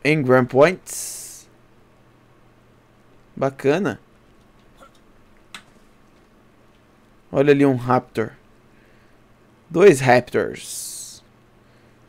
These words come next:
Que legal, né? Vamos pro outro lado, então. <laughs> Eu vou pra casa, vou guardar essa sílica aqui, galera, e já... É, no caso, eu vou pro outro lado. Deixa eu só ver se debaixo dessa água aqui não tem nenhum. Tem, ó.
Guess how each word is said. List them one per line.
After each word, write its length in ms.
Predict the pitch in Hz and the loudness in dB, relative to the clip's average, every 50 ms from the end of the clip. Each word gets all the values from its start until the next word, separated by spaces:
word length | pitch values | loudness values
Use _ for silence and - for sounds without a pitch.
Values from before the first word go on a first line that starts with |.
| _ - _ _ - | _ -20 _ _ -8
Que 80 | - | -2
legal, 320 | 160 190 190 147 123 120 120 | 0 0 2 2 2 2 2
né? 160 | 123 131 131 | 2 0 0
Vamos 220 | 123 160 165 180 | 2 2 0 0
pro 80 | 202 - | 0 -4
outro 180 | - - - 392 | -4 -2 0 2
lado, 240 | 196 180 180 185 | 4 4 4 2
então. 260 | 196 196 190 117 - - - _ _ _ _ _ - | 0 0 -2 -2 -4 -4 -12 _ _ _ _ _ -12
<laughs> 220 | - - - - - | -6 -6 -4 2 2
Eu 280 | 196 156 - 156 139 135 - - - - - - - - | 2 4 4 0 -2 -2 -8 -20 -20 -20 -20 -14 -4 -2
vou 120 | 139 143 | -2 0
pra 140 | 151 170 151 | 0 0 0
casa, 240 | - 147 147 151 151 | 2 2 2 4 2
vou 100 | 143 135 | 0 4
guardar 280 | 139 143 135 127 135 | 4 6 6 6 4
essa 180 | 139 - 143 131 | 4 2 0 -2
sílica 420 | 127 - 131 127 135 139 139 139 123 | -2 -4 -2 0 0 -2 0 -2 -6
aqui, 240 | 123 - 120 127 | -6 -4 -4 0
galera, 280 | 131 135 135 135 131 139 | 2 4 4 4 4 2
e 60 | 135 | 0
já... 640 | 123 - 123 117 120 127 131 131 127 123 117 101 - _ _ _ _ _ _ _ _ - | -2 0 0 0 2 2 2 2 2 2 0 -2 -6 _ _ _ _ _ _ _ _ -10
É, 100 | - 117 | -6 -4
no 100 | 127 131 | -4 2
caso, 200 | - 139 143 151 | 4 4 4 4
eu 40 | 139 | 2
vou 120 | 131 147 | 0 0
pro 160 | 143 - 156 143 | -2 0 2 4
outro 300 | 135 160 175 175 - 139 | 6 6 4 4 2 2
lado. 280 | 123 117 113 104 - - - - - - - - - _ _ | 2 2 0 -2 -4 -12 -20 -20 -20 -20 -20 -20 -20 _ _
Deixa 120 | - - | -20 -14
eu 40 | - | -6
só 120 | - 190 | -4 0
ver 120 | 180 202 208 | 0 0 -2
se 100 | - 214 | -2 -2
debaixo 400 | 208 123 - 160 170 - - - | -4 0 0 0 0 0 -4 -8
dessa 240 | 160 - - 151 147 | -8 -4 0 2 2
água 180 | 151 147 147 | 2 2 0
aqui 140 | 139 - 147 | -4 -4 -4
não 180 | 143 139 135 131 | -2 -2 -2 -2
tem 160 | 131 135 135 | -2 -2 -2
nenhum. 360 | 131 131 127 127 131 151 160 - - - _ - - - - - - - - - - - - - - - - - | 0 -2 0 0 -2 -4 -6 -10 -16 -20 _ -20 -20 -20 -20 -20 -20 -20 -20 -20 -20 -20 -20 -20 -20 -20 -14 -6
Tem, 340 | - 135 135 160 185 196 160 | -4 -2 0 2 2 2 2
ó. 140 | 120 110 | 0 0